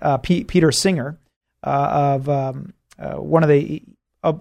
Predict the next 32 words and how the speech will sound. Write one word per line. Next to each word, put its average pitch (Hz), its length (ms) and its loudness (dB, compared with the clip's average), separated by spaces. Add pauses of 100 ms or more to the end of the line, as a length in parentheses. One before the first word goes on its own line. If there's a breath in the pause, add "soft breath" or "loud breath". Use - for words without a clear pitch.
(180)
Peter 208 220 4
Singer 190 300 0
has 143 200 2
very 160 220 4
controversial 151 800 2 (500)
views 170 380 2
on 175 260 6
abortion. 135 560 -2 (480)
Um, 156 560 0 (320)
but 180 240 2
the 180 60 -2
New 196 120 4
York 240 360 2
Catholic 185 400 2
bishops 185 560 2 (200)
are 160 440 4 (240)
really 185 320 6
upset 202 320 2
about 156 260 2
this, 185 260 2
as 139 200 -4
well 160 200 6
as 143 120 0
other 170 240 4
well-meaning 151 420 2
Catholics, 170 540 0 (480)
for 170 100 4
the 165 60 0
move. 180 340 4 (160)
Um, 147 540 0 (160)
he, 196 240 0
he, 165 280 -4